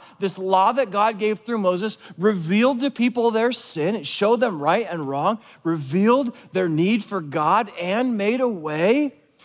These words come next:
for forgiveness. This Old Testament law that we could never keep because we are, by nature and by choice, we are sinners. What this law was incapable of doing, he says, God did.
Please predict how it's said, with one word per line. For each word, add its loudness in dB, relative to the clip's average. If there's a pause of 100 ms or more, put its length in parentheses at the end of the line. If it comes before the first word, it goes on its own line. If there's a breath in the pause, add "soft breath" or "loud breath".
(160 soft breath)
for -2
forgiveness. 0 (840)
This -10
Old 4
Testament -2
law 0
that -4
we -4
could -6
never 0
keep -6
because -4
we -4
are, 0 (220 loud breath)
by 2
nature 0
and -4
by -2
choice, -4
we -8
are -8
sinners. -4 (680 soft breath)
What 2
this -2
law 4
was -2
incapable 0
of -2
doing, -2
he -2
says, -6 (360 soft breath)
God 2
did. -14